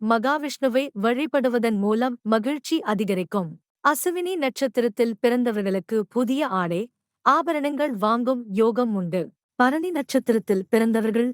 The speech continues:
வெளியூர் பயணங்களை தவிர்ப்பது நல்லது. கிருத்திகை நட்சத்திரத்தில்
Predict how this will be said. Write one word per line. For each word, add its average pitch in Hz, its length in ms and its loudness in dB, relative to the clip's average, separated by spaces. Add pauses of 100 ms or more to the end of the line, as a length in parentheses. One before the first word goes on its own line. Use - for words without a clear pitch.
வெளியூர் 302 500 2
பயணங்களை 214 540 0
தவிர்ப்பது 208 600 0
நல்லது. 170 420 0 (380)
கிருத்திகை 311 460 2
நட்சத்திரத்தில் 233 800 0